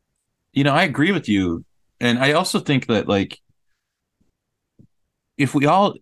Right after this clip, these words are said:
if everyone just lived in another country for six months, we would all un-, have more, I think, in English, we say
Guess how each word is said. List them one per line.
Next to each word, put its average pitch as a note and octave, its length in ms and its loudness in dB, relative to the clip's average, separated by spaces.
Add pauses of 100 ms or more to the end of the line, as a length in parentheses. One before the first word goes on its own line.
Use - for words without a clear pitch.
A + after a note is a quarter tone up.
(140)
if C#3+ 180 -2
everyone E3 440 2
just B2 220 -4
lived B2+ 300 0
in A#2+ 100 2
another A2 300 2
country A2 400 -2
for G#2+ 160 -4
six - 280 -6
months, G#2+ 560 -2 (460)
we B2 160 2
would B2+ 160 0
all B2+ 480 0
un-, B2 260 -2 (680)
have B2+ 260 -2
more, A#2+ 600 2
I A2+ 80 0
think, A2 420 -2 (800)
in B2+ 160 2
English, B2+ 300 0
we A2+ 60 0
say G2+ 260 -4